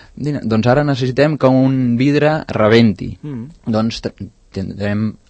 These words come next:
Speaker 1: aquesta gent preparada per poder-ho executar i fer-ho també
Speaker 2: Quanta
Speaker 1: a nivell
Speaker 2: gent
Speaker 1: d'efectes.
Speaker 2: formeu part d'In Extremis Film?
Speaker 1: Com a equip principal som cinc.
Speaker 2: Mhm.
Speaker 1: Bueno, ara va creixent l'equip, no? Perquè també el volum de feina,
Speaker 2: Clar.
Speaker 1: doncs, facilita
Speaker 2: Acompanya, exacte.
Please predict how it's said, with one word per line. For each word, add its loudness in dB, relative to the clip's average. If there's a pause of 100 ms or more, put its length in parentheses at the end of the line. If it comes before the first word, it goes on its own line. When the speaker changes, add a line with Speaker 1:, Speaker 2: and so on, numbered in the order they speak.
(140)
Speaker 1:
aquesta -8
gent -2
preparada -2
per -2
poder-ho -4
executar -6
i -10
fer-ho -12
també -16 (200)
Speaker 2:
Quanta -2
Speaker 1:
a 0
nivell 0
Speaker 2:
gent -2
Speaker 1:
d'efectes. -6
Speaker 2:
formeu -4
part -10
d'In -12
Extremis -12
Film? -12 (320)
Speaker 1:
Com 8
a 6 (240)
equip 2
principal 2
som -2
cinc. -4
Speaker 2:
Mhm. -14
Speaker 1:
Bueno, -6
ara 2
va 2
creixent 2
l'equip, 2
no? 2
Perquè -4
també 0
el 2
volum 2
de 0
feina, -2
Speaker 2:
Clar. -12 (580)
Speaker 1:
doncs, -10
facilita -4
Speaker 2:
Acompanya, -6
exacte. -10